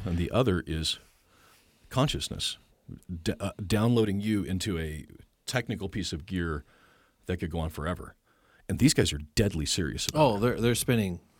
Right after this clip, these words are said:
Speaker 2: tons and tons of money over it. And one of the things that he says specifically is that he says, "We'll develop nanotechnology that goes inside the body and not only halts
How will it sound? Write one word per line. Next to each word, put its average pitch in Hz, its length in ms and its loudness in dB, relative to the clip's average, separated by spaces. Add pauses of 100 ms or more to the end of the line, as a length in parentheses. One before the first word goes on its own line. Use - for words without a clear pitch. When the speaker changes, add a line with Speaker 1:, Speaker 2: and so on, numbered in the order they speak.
(600)
Speaker 2:
tons 123 260 2
and 101 80 -2
tons 101 220 0
of 85 100 -8
money 92 340 -4
over 85 200 -6
it. - 80 -6
And 104 100 -2
one 120 140 4
of 117 60 2
the 107 60 0
things 104 220 0
that 98 100 -2
he 113 200 2
says 95 260 -2
specifically 98 560 -4
is 87 140 -6
that 90 100 -4 (560)
he - 120 -4
says, 95 260 0
"We'll 123 200 4
develop 117 500 2
nanotechnology 123 920 2
that 87 120 -4
goes 95 240 -2
inside 156 440 4
the 165 80 4
body 98 360 2
and 101 100 0
not 110 120 4
only 110 160 2
halts - 640 2